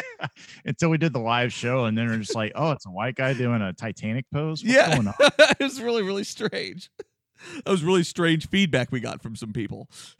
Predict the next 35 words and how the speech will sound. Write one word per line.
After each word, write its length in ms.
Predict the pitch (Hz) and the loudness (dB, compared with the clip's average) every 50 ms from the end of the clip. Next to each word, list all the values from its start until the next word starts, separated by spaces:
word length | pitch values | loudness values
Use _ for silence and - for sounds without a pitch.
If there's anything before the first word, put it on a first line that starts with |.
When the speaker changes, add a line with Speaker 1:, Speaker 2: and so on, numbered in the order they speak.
| _ _ _ _ - | _ _ _ _ -6
Speaker 1:
I, 80 | 131 143 - | -6 -4 0
I 80 | 135 135 | 2 2
like 180 | 143 147 143 139 | 4 4 2 2
how 140 | 147 131 104 | 0 0 0
Josh 420 | 95 - 104 95 95 98 95 - - | -2 -4 -4 -4 -4 -4 -6 -8 -10
was 120 | 90 80 | -14 -12
just 260 | - 92 85 - - 92 | -10 -10 -10 -10 -10 -8
like, 280 | 87 85 87 87 85 - _ _ _ | -8 -6 -6 -8 -8 -12 _ _ _
"Yeah, 160 | - 120 113 110 | -2 -2 0 0
this 200 | 110 120 117 - | 0 -2 -2 -4
is, 140 | 123 107 110 95 _ | -6 -8 -10 -10 _
this 140 | 135 123 95 | -6 -6 -6
is 80 | 107 113 | -6 -6
what 140 | 120 113 107 | -4 -4 -2
I 40 | |
look 180 | 104 107 101 - | -2 -4 -4 -6
forward 260 | _ - 110 104 101 - | _ -4 -4 -4 -4 -4
to 140 | - 104 101 | -6 -8 -8
every 160 | 95 95 98 | -6 -6 -6
week 240 | 92 98 104 101 - | -6 -6 -6 -6 -6
when 120 | - 95 92 | -6 -6 -6
we 80 | 92 | -6
do 240 | 82 98 95 95 92 | -6 -6 -6 -6 -6
it," 100 | 92 - - | -8 -8 -8
you 80 | 92 | -8
know? 240 | 90 90 90 87 90 - | -8 -6 -6 -6 -6 -2
Speaker 2:
Yeah, 100 | 208 190 | 2 2
why 160 | 170 180 196 208 | 4 4 4 4
do 40 | 226 | 4
you 40 | 185 | 2
think 160 | 196 208 180 | 2 4 4
I 80 | 185 | 2
do 160 | 185 175 220 233 | 4 2 2 0
this 180 | 185 135 123 | 0 -2 -2
show? 320 | - - 120 117 117 127 | -2 -4 -4 -4 -4 -6